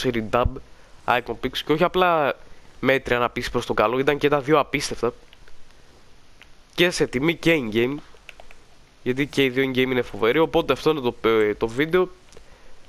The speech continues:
Πάρα πολύ καλό, κλείνουμε ωραία τη χρονιά με ένα πολύ καλό Icon, Vieira. Οπότε θα μπει στο Modric, στο De Jong, καλά δεν έχει και πολύ νόημα.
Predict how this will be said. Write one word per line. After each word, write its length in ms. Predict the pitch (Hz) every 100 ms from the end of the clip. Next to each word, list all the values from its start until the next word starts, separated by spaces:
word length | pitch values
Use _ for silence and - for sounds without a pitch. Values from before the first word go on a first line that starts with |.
| - - - -
Πάρα 300 | - 151 147
πολύ 220 | 123 117 104
καλό, 440 | 120 139 185 190 - - - -
κλείνουμε 400 | - 165 165 147
ωραία 220 | 147 151
τη 100 | 147
χρονιά 320 | - 139 139 151
με 80 |
ένα 100 | 147
πολύ 280 | 143 127 135
καλό 380 | 139 117 120 143
Icon, 180 | 156 196 196 - - - - - - - - - 120
Vieira. 420 | 127 120 135 170 - - - - - - - - - - -
Οπότε 360 | - 135 170 165
θα 140 | 135
μπει 160 | 135 165
στο 220 | - 127
Modric, 300 | 139 135 123 135
στο 180 | - 123
De 140 | 117
Jong, 120 | 147
καλά 240 | 151 151 151
δεν 160 | 143
έχει 120 | 147 -
και 100 | 135
πολύ 220 | 113 107
νόημα. 280 | 101 101